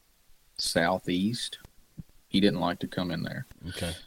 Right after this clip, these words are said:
Speaker 1: From a south up to around a northwest, he would come in there. And most of the time it was a, a south to a west.
Speaker 2: Okay. Well,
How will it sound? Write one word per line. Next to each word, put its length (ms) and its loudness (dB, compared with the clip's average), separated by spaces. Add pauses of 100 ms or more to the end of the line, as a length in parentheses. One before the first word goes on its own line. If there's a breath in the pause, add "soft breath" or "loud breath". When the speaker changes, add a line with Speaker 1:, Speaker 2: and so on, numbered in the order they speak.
(140)
Speaker 1:
From 300 4
a 60 0
south 720 6 (100)
up 160 2
to 140 -2
around 280 2
a 60 -2
northwest, 800 0 (220)
he 120 -2
would 260 -2
come 200 -4
in 80 -4
there. 240 -4 (340)
And 120 2
most 220 8
of 100 2
the 60 -4
time 260 4
it 100 0
was 200 0
a, 220 2 (160)
a 100 -4
south 380 2
to 100 -4
a 100 2
west. 440 -2 (160)
Speaker 2:
Okay. 220 -2 (720 loud breath)
Well, 420 4